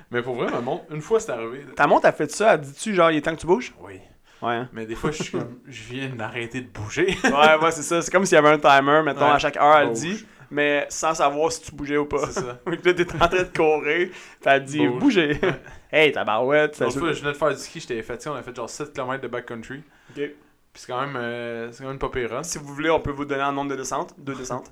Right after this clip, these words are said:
Speaker 1: <laughs> Trois. <laughs> Trois. Mais j'avais froid, il faisait froid.
Speaker 2: Ah,
Speaker 1: Ouais,
Speaker 2: ça
Speaker 1: mais
Speaker 2: a
Speaker 1: c'est
Speaker 2: été
Speaker 1: drôle, hein,
Speaker 2: tout
Speaker 1: ça
Speaker 2: qu'un
Speaker 1: fait,
Speaker 2: sport.
Speaker 1: ça fait deux ou trois fins de semaine qu'à chaque
Speaker 2: Ouais.
Speaker 1: fois, sans que personne s'appelle, genre j'arrive,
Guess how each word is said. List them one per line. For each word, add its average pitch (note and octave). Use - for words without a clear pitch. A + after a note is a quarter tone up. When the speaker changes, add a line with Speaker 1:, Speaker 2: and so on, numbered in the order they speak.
Speaker 1:
<laughs> -
Trois. A#2+
<laughs> F#3
Trois. C#3
Mais C#3
j'avais B2+
froid, C3+
il A2
faisait A2+
froid. B2
Speaker 2:
Ah, B3+
Speaker 1:
Ouais, F3+
Speaker 2:
ça -
Speaker 1:
mais -
Speaker 2:
a G3
Speaker 1:
c'est F3
Speaker 2:
été D#3
Speaker 1:
drôle, G#3
hein, G3+
Speaker 2:
tout A#3
Speaker 1:
ça F3+
Speaker 2:
qu'un F3
Speaker 1:
fait, D#3
Speaker 2:
sport. E3+
Speaker 1:
ça C#3+
fait C3+
deux E3+
ou A#3
trois F#3+
fins F#3+
de D#3
semaine D3+
qu'à B2+
chaque F3+
Speaker 2:
Ouais. C#3+
Speaker 1:
fois, D#3
sans A3+
que A3
personne F3+
s'appelle, C3+
genre B2
j'arrive, B2